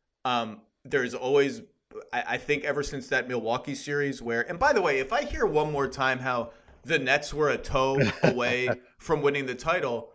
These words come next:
Speaker 1: first of all, I don't care anymore. Second of all, were you? Maybe. I mean, maybe you were, maybe you weren't. Yeah, you probably would have beat the Hawks in the next round. You're gonna beat the Suns in the finals. How healthy is Harden? How healthy is Kyrie?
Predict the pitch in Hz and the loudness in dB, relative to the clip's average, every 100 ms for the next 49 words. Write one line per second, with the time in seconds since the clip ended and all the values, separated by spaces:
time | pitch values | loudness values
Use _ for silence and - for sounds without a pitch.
0 | _ _ - 302 - 160 151 147 123 - | _ _ -4 -4 -4 0 4 4 4 -4
1 | - 170 170 185 - 185 190 139 117 104 | -2 0 2 0 6 6 6 4 0 -4
2 | 101 107 - _ - - 214 240 202 143 | -6 -8 -12 _ -8 2 2 4 0 2
3 | 139 135 131 131 - - 139 180 320 392 | 4 4 2 -4 -18 0 4 4 4 0
4 | - - _ _ _ _ 113 160 262 247 | -2 -16 _ _ _ _ 0 2 2 0
5 | 277 - _ - 170 143 - 123 160 233 | -2 -8 _ -2 0 0 -2 2 2 2
6 | 262 254 302 262 240 262 262 254 143 180 | -2 -2 0 4 2 2 0 0 4 4
7 | 190 156 175 180 165 190 - 139 147 - | 4 2 2 2 0 -2 -4 0 0 0
8 | 160 143 151 160 147 190 143 139 143 135 | -6 -4 -4 -2 -2 0 0 -2 -4 -4
9 | 151 147 156 139 131 147 202 180 151 156 | -2 0 -2 -4 0 2 2 2 2 2
10 | 170 165 147 143 139 165 147 139 147 143 | 0 0 -4 0 0 0 0 2 2 2
11 | 139 135 - 123 131 165 180 | -4 -4 -2 -2 0 -4 -4